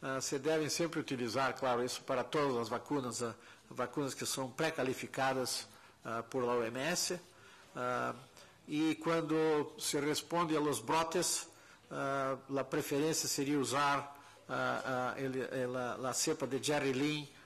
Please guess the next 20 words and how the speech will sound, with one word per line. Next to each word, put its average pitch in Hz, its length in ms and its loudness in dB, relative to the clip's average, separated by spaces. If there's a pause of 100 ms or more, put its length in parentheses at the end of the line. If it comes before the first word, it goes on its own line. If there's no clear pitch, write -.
(100)
ou 135 200 0
uma 123 160 -2
cepa - 320 0
de 117 160 -4
Ge-, 120 240 0
derivada 127 580 2
de 107 180 -4
Jerry 117 260 -2
Lin, 104 280 -6 (400)
ah, 110 300 -6
principalmente 131 640 -2
em - 20 -4
adolescentes, 117 960 -2
ah, 101 320 -2
e 117 100 -8
adultos. 110 680 -8 (1400)
E 143 120 -2
é 139 60 2
claro 147 380 0
que 139 340 2